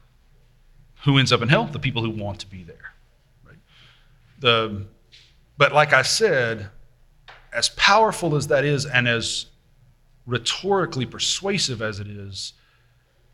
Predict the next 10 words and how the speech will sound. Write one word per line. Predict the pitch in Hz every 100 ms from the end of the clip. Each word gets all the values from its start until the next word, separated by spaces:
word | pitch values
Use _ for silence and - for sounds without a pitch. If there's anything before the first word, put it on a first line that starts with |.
| _ _ _ _ _
if | 135 -
you | 175
start | 165 220 202 -
to | 151 147 -
ask | 143 151 139 - - -
questions | - 160 - 135 117
about | 113 113
what | 123 127 127
that | 117 120
means | 123 123 110 101 98 - -